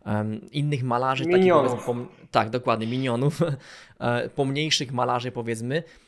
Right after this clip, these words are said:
Speaker 1: I, em, no, powiedzmy sobie szczerze, nie, nie jesteśmy w stanie wymienić ani jednego z tych pomocników dzisiaj. Wszyscy znamy Da Vinci, Michała Anioła, Picasso i innych, em, a rzeczywiście często było tak, że zwłaszcza duże projekty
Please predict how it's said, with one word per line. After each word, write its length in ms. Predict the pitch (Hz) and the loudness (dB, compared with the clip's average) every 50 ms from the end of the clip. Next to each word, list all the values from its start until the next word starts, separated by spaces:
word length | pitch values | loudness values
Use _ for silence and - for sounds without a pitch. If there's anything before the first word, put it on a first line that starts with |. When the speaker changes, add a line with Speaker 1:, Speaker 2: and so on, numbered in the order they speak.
| _ _ _ | _ _ _
Speaker 1:
I, 300 | - 135 135 131 135 143 - - 123 | -4 -2 -2 -2 -2 -4 -6 -10 -8
em, 300 | 139 135 131 127 123 - _ - | -6 -6 -4 -6 -8 -10 _ -8
no, 120 | 143 135 | -8 -6
powiedzmy 260 | 131 139 160 180 185 | -2 0 0 0 0
sobie 200 | - - 165 147 | 0 -2 -4 -4
szczerze, 440 | 127 - - 151 151 175 175 160 - - - 135 | -4 -4 -6 -4 -2 -2 -2 -2 -4 -6 -4 -2
nie, 300 | 131 131 139 156 151 - 117 123 | 0 0 2 0 0 -2 -4 -8
nie 160 | 143 139 147 | -8 -6 -4
jesteśmy 240 | 151 151 170 175 185 | -4 -2 -2 -2 -4
w 40 | 180 | -4
stanie 240 | - - 147 156 147 | -4 -6 -6 -4 -4
wymienić 320 | 131 135 143 151 151 - - | -4 -4 -4 -4 -6 -6 -6
ani 160 | 127 131 139 | -6 -4 -4
jednego 440 | 139 127 127 131 156 170 147 123 110 | -4 -4 -2 -4 -2 -2 -2 -4 -4
z 40 | |
tych 140 | - 120 - | -6 -10 -8
pomocników 560 | - 113 110 110 107 - - - - 120 104 | -6 -4 -4 -4 -4 -6 -10 -10 -12 -14 -12
dzisiaj. 460 | 101 104 107 - - 110 117 120 - - | -10 -8 -6 -4 -4 -4 -4 -6 -6 -10
Wszyscy 280 | - 147 143 - 143 123 | -10 -8 -8 -6 -6 -6
znamy 440 | 120 120 120 127 123 117 110 113 - - | -2 -2 -2 -2 -2 -6 -6 -8 -10 -10
Da 180 | 117 113 110 | -8 -6 -6
Vinci, 500 | 113 123 143 143 - - 151 147 143 139 | -4 -4 -6 -6 -6 -8 -8 -10 -10 -8
Michała 320 | - 110 113 117 120 120 113 | -6 -4 -2 0 0 0 0
Anioła, 420 | 117 117 120 120 127 127 127 123 | -2 -4 -4 -4 -4 -4 -4 -6
Picasso 540 | 123 - 110 - 113 117 - - - 123 120 | -8 -12 -6 -4 -4 -4 -4 -4 -6 -6 -6
i 80 | - | -6
innych, 380 | 110 107 107 110 135 170 - - _ _ - - - - - - _ _ - | -4 -4 -4 -4 -4 -6 -6 -8 _ _ -20 -20 -20 -20 -20 -20 _ _ -10
em, 240 | - 117 117 120 - - | -6 -4 -4 -4 -6 -4
a 280 | - 107 120 131 143 127 | -2 0 0 0 -2 -4
rzeczywiście 760 | 139 139 131 - 123 120 127 - - - 151 143 143 - - - | -8 -10 -10 -10 -10 -6 -6 -6 -4 -2 0 0 -2 -2 -4 -8
często 320 | - 147 147 147 - 151 | -8 -8 -8 -8 -8 -8
było 240 | 135 143 139 127 117 | -8 -6 -6 -6 -6
tak, 300 | - - 113 131 135 - | -4 -6 -6 -6 -8 -10
że 260 | 120 113 120 120 120 | -12 -12 -10 -10 -10
zwłaszcza 380 | 117 120 120 139 135 - 147 127 | -12 -10 -10 -10 -10 -8 -12 -12
duże 300 | 117 117 143 143 143 117 | -12 -12 -8 -6 -6 -6
projekty 580 | - - 117 113 107 107 - _ 131 135 160 | -6 -8 -8 -8 -8 -10 -10 _ -8 -8 -8